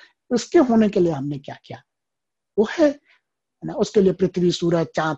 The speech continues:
तारे, ये coordinated वे में पूरा structure चलता रहे existence का, उसके लिए हमने क्या किया? Nothing। तो ना इस existence में सूरज, चांद, तारे, ग्रह गोल के होने के लिए किया, ना इस पेड़ के होने के लिए कुछ कर रहे हैं, ना body के लिए, ना self के लिए।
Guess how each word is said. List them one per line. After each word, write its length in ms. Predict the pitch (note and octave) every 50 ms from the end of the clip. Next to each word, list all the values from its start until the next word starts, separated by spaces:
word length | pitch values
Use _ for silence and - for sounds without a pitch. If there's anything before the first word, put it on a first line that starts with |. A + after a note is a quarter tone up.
| _ -
तारे, 220 | D#3 D#3 D#3 D#3
ये 100 | D#3 D#3
coordinated 680 | D#3 - D#3+ D3+ D3 C#3 C#3+ D#3 D#3 - E3 C3+ B2+ C#3
वे 120 | D#3 D#3
में 220 | D3 D3 D3 C#3
पूरा 180 | - D3+ D3 C#3
structure 400 | - - - D3+ - _ - C3+
चलता 380 | - - F3 D#3 D3 - D3+ C#3
रहे 160 | C#3+ - C3+
existence 540 | B2+ - - - - - - D3 C#3 - -
का, 100 | - D#3
उसके 340 | G3 G#3 - - - A4
लिए 160 | - F#4+ D4 A3
हमने 260 | E3 D#3+ D3 D3 -
क्या 180 | - - - - _
किया? 160 | - G#2 - _ _ _ _ _ _ _ _ _ - A3
Nothing। 300 | B3+ - - - D#3+ E3 _ _ _ _ _ _ _ _ _ _ _ _ _ _ _ _ _ _ _ _ - -
तो 40 |
ना 120 | G3 F#3+ E3+
इस 160 | D3+ - -
existence 600 | D3 C#3 - D#3+ - - - F#3 F3 D#3+ - -
में 100 | E3+ D#3+
सूरज, 300 | D#3 - E3+ E3 D#3+ C#3+
चांद, 340 | D3 - D#3+ D3+ D3+ D3 D3 -
तारे, 220 | D#3 C#3+ C#3+ C#3 C3
ग्रह 200 | C#3 C#3 C#3+ C3+
गोल 260 | B2+ D#3 E3 E3 D3+
के 100 | - D#3+
होने 260 | B2+ C3+ C3+ C3+ C3
के 140 | C3 - C3
लिए 120 | B2+ B2+
किया, 320 | B2 - - C3 B2 A#2+ B2
ना 120 | B2 B2+
इस 100 | B2 -
पेड़ 260 | - - D3 D3 C#3
के 140 | C3+ - C3
होने 240 | A#2+ A#2+ B2+ B2+ B2
के 180 | - - - C3+
लिए 80 | C#3
कुछ 180 | C#3 - C#3 -
कर 180 | - C#3 C3
रहे 140 | B2 B2 B2
हैं, 60 | C3 _ - - - - _ -
ना 60 | D3+
body 380 | C3 B2+ D3 D3 D3+ D3+ D#3 C#3+
के 160 | - - C3+
लिए, 120 | C3 D3 D3
ना 120 | C#3+ C#3
self 340 | - - - C4+ C4+ _ _
के 80 | _
लिए। 120 | _ _